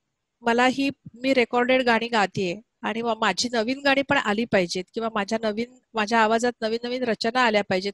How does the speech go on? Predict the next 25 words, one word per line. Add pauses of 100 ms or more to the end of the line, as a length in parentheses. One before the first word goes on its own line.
हा
एक
मार्ग
आहे. (1800)
पार्श्वगायन
हा
एक
मार्ग
आहे, (180)
मंचीय
प्रदर्शन
हा
एक
मार्ग.
मी
हे,
मी
मुद्दाम
का
सांगते,
की
ज्यांना
करिअर (260)
करायचं
आहे